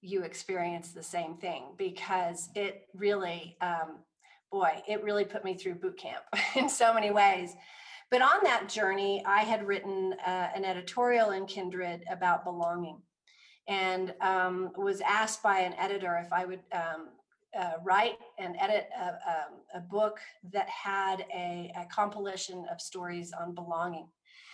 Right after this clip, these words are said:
And very long story short, um, <clears throat> had a, a real intense personal crisis.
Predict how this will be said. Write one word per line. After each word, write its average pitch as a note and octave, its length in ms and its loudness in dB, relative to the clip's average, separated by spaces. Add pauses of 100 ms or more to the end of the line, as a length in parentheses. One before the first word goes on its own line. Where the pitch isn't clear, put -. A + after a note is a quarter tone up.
(420)
And G3 480 0
very A#3+ 240 4
long G#3+ 220 4
story G3 340 -2
short, F#3 480 -2 (120)
um, F3 520 0 (100)
<clears throat> - 120 -8
had C#4 540 4
a, F#3 180 4 (100)
a F#3+ 80 -2
real G#3 400 0 (100)
intense G3 540 -4
personal G3+ 420 -2
crisis. F3+ 720 -4